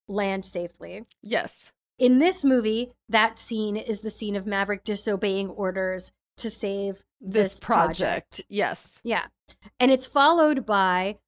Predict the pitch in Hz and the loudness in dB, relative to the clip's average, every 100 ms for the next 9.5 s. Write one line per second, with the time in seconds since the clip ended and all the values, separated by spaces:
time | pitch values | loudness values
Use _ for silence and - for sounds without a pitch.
0 | - 214 254 262 247 262 214 214 233 220 | -10 -6 -4 2 4 4 4 2 0 -6
1 | 220 208 202 - - 233 240 220 220 208 | -2 -2 -4 -6 -4 0 2 2 0 0
2 | 190 190 - _ _ - 220 214 214 247 | 0 0 -4 _ _ -10 -4 -2 0 -2
3 | 202 196 185 185 - 180 233 214 220 214 | 0 0 -2 -4 -6 2 4 6 6 4
4 | 202 208 208 262 262 240 220 208 175 147 | 4 2 4 4 4 2 2 0 0 -2
5 | 143 156 - - 226 240 226 220 269 208 | -4 -8 -4 2 4 6 4 2 2 0
6 | 208 190 _ 170 262 254 226 - _ 208 | 0 -4 _ 2 6 8 6 2 _ 2
7 | 220 202 202 208 208 208 208 208 - 190 | 4 4 4 0 0 0 0 -2 -2 -4
8 | 170 233 - 190 - - 254 254 302 - | -4 -8 -8 -8 -6 0 4 4 2 -2
9 | - 311 277 311 | -2 0 2 0